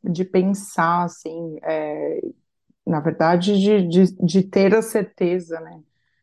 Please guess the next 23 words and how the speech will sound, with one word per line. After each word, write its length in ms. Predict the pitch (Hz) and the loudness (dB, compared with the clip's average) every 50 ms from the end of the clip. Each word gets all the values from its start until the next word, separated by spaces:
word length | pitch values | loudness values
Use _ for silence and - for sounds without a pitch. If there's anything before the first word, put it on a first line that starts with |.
| _ _ _ - - | _ _ _ -14 -8
de 260 | - 156 160 170 165 | -6 -2 -2 -2 -2
que 220 | 165 - - 175 170 170 170 | -4 -2 2 4 6 8 8
eles 360 | 170 170 165 180 180 180 - | 8 6 6 4 2 2 0
têm 200 | - 180 170 170 | 0 0 2 2
uma 200 | 170 170 165 170 | 2 0 0 0
cabeça 460 | - - 170 165 170 165 160 - - 180 | 0 0 2 2 4 2 2 0 -2 0
muito 340 | 170 170 175 180 180 240 220 233 | 0 2 0 0 0 0 -2 -2
diferente 680 | 196 - 190 185 - 196 185 175 165 170 175 - - | -2 -4 -4 -4 -2 -2 -2 -2 -4 -4 -8 -10 -12
da 120 | 165 175 160 | -14 -14 -14
nossa, 460 | 156 156 151 156 160 165 - - - | -12 -12 -12 -12 -12 -12 -12 -12 -10
muito 460 | 160 156 165 175 180 190 185 - 175 | -8 -8 -4 2 4 4 4 4 2
melhor. 440 | 170 165 160 156 156 156 156 156 156 | -2 0 0 2 2 2 2 0 -2
Então, 260 | 156 151 151 170 165 165 | -6 -8 -2 -4 -2 -2
quando 200 | - 175 175 175 | 0 2 4 4
a 40 | |
gente 280 | 175 165 170 175 - - | 4 4 2 -2 -2 0
fala 420 | - 175 165 165 165 165 160 160 _ _ _ _ _ _ _ _ _ _ - | 2 4 4 4 4 2 0 -4 _ _ _ _ _ _ _ _ _ _ -2
de 120 | 160 175 | -2 -2
questões 880 | 175 - 190 180 180 - - 185 175 180 175 175 170 165 - - - _ _ - | 0 0 -2 -2 -2 -2 -2 0 0 0 0 0 -2 -4 -8 -16 -20 _ _ -6
transfóbicas, 1300 | 180 175 175 165 160 _ _ _ - 180 170 170 165 156 156 156 156 - 165 156 151 151 - - - - _ _ _ _ _ _ - | -4 -4 -4 -4 -6 _ _ _ -2 0 2 2 2 0 0 -2 -2 -4 -6 -6 -6 -8 -10 -16 -20 -20 _ _ _ _ _ _ -6
é, 540 | 160 160 160 160 160 160 156 156 156 156 | -4 -4 -2 -2 -4 -4 -2 -4 -4 -4
de 180 | 156 156 147 151 | -6 -10 -12 -10
racismo 1300 | 156 170 175 - - - - - - 170 170 165 165 165 160 151 143 156 160 156 156 151 151 151 151 _ | -6 -6 -6 -6 -6 -12 -18 -12 -10 -8 -6 -4 -4 -4 -4 -4 -4 -4 -4 -4 -4 -4 -4 -6 -8 _